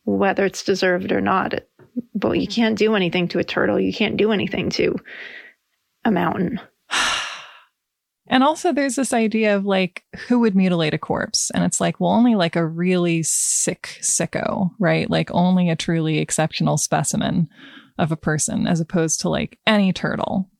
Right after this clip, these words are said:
Speaker 2: or any fox.
Speaker 1: Yeah, I'm realizing you can obviously do anything to a turtle, but, um,
Speaker 2: Sure.
Speaker 1: you know, maybe it, it doesn't feel like a problem was solved in the same way.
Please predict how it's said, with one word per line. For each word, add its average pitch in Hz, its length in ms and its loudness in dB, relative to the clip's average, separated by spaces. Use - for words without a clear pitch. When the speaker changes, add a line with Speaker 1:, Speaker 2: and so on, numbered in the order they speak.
Speaker 2:
or 165 400 0
any 170 260 2
fox. - 680 -6
Speaker 1:
Yeah, 214 280 4
I'm 233 200 2
realizing 262 680 2
you 220 200 2
can 233 220 2
obviously 190 640 2
do 196 240 4
anything 202 380 0
to 175 100 0
a 185 60 2
turtle, 180 420 0
but, - 320 0
um, 190 340 -2
Speaker 2:
Sure. - 500 0
Speaker 1:
you 214 120 2
know, 196 280 0
maybe 254 320 4
it, 233 160 0
it 220 240 0
doesn't 233 360 0
feel 202 220 2
like 190 180 2
a 190 60 0
problem 180 460 0
was 175 120 -2
solved - 460 -2
in 180 120 -2
the - 80 -4
same - 260 -4
way. - 240 -4